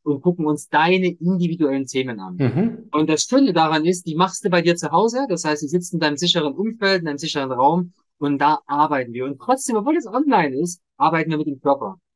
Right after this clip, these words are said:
Speaker 2: Ja.
Speaker 1: Weil ich glaube, dass wir viel so Emotionen, Erfahrungen, die haben wir in unserem Körper gespeichert. Und ich habe da so ein paar aus dem Embodiment, ähm, Segment, neben Breathwork, Übungen, Bewegungsübungen, wo wir einfach,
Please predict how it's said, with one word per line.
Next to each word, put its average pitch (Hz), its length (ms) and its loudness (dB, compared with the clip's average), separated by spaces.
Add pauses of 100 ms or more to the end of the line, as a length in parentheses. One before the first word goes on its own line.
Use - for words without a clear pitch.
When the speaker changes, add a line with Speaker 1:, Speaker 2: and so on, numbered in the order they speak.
(140)
Speaker 2:
Ja. 110 140 0
Speaker 1:
Weil - 120 -2
ich 139 140 -2
glaube, 180 260 2
dass 175 160 -2
wir 165 100 0
viel 214 260 0
so 185 80 -2
Emotionen, 180 840 2
Erfahrungen, 180 920 2 (220)
die 147 120 2
haben 170 120 2
wir 185 80 2
in 175 80 4
unserem 170 240 0
Körper 160 240 0
gespeichert. 127 540 -2
Und 117 120 -6
ich 120 80 -10
habe 151 120 -2
da 151 100 2
so 147 100 -2
ein 139 100 -6
paar 139 380 2 (160)
aus 135 160 -8
dem 135 140 -6
Embodiment, 165 680 2
ähm, 147 480 0
Segment, 143 560 0
neben 160 260 2
Breathwork, 147 440 0 (240)
Übungen, 175 540 2
Bewegungsübungen, 160 1120 0
wo 151 100 2
wir 143 120 0
einfach, 165 360 -2